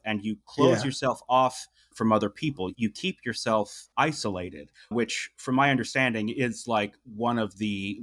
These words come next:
Speaker 1: worst things you can do for
Speaker 2: I
Speaker 1: yourself when you're depressed. And also one of the insidious things about it is that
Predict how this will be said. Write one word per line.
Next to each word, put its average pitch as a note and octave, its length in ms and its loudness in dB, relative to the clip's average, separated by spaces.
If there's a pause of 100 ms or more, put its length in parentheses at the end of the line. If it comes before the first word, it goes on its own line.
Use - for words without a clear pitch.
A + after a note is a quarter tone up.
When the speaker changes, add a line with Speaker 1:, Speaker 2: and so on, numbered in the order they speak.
(120)
Speaker 1:
worst - 440 0
things A2+ 340 4
you G#2 120 4
can G2 540 -2 (100)
do D#3+ 200 8
for D#3 140 6
Speaker 2:
I - 20 4
Speaker 1:
yourself A#2 540 0
when B2 160 0
you're A#2+ 120 0
depressed. A2 420 -2
And C3+ 100 0
also C#3 200 0
one C3+ 180 0
of C#3 80 -2
the B2+ 140 0
insidious D#3+ 580 -2
things A#2 240 -2
about C3 320 2
it G2 220 -6
is A#2 240 -6
that A2 320 0